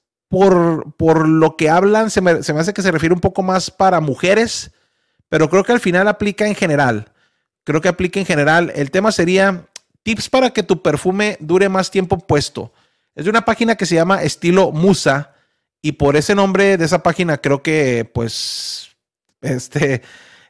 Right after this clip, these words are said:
eh, da la idea de que es una página para mujeres, ¿no? Estilo Musa. Pero, miren, vienen cosas muy interesantes. Esa es una nota, eh, elaborada por Guadalupe Lisset Rentería, de Estilo Musa,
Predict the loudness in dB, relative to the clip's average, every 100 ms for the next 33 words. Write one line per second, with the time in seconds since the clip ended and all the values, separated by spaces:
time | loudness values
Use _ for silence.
0 | _ -2 0 0 -2 -2 -2 2 4 6
1 | 4 4 0 -2 -8 -14 _ -10 -6 -4
2 | -2 -2 0 -2 -2 -2 -2 -2 -6 -10
3 | -10 -4 -2 -2 -4 -4 -8 -12 _ _
4 | _ _ _ _ _ _ _ _ _ -2
5 | 2 2 0 -6 _ _ _ _ _ _
6 | _ _ _ _ -4 -2 -2 0 0 0
7 | 0 0 0 0 -2 -4 -8 -14 -16 _
8 | _ -10 -6 -2 0 0 2 2 2 -4
9 | _ _ _ -10 -6 -2 0 2 2 2
10 | 0 0 -2 -2 -2 -2 -2 -4 -4 -2
11 | -2 0 0 0 -2 _ _ _ _ _
12 | _ -4 -4 0 2 4 2 0 -4